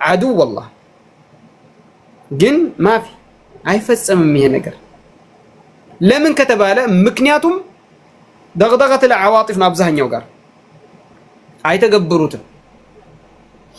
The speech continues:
ዑሙመን አከሌ ካፊር ነው፣ አሁን ስም ጠርታ እህታችን የተናገረችው አከሌ ካፊር ነው፣ አከሌ ካፊር ነው፣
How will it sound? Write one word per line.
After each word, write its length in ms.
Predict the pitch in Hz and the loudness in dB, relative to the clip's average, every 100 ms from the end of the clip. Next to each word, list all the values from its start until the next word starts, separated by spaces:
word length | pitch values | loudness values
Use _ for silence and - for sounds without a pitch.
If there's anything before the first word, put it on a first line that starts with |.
| - - - | -20 -20 -4
ዑሙመን 420 | 196 240 269 233 262 - _ - | -2 0 2 2 0 -10 _ -6
አከሌ 260 | 175 208 202 | -2 2 2
ካፊር 300 | 202 180 160 | 2 -4 -2
ነው፣ 120 | 156 | 0
አሁን 160 | 156 190 | 2 0
ስም 180 | 190 196 | 0 0
ጠርታ 200 | 196 180 | 0 0
እህታችን 320 | 175 180 165 | 0 0 0
የተናገረችው 460 | 170 165 143 156 135 | 0 0 -2 -4 -4
አከሌ 180 | 170 190 | 0 0
ካፊር 260 | 190 175 165 | 0 -2 0
ነው፣ 100 | 151 | 0
አከሌ 200 | 151 180 | 0 0
ካፊር 280 | 180 180 190 | 0 -2 -2
ነው፣ 160 | 214 | -2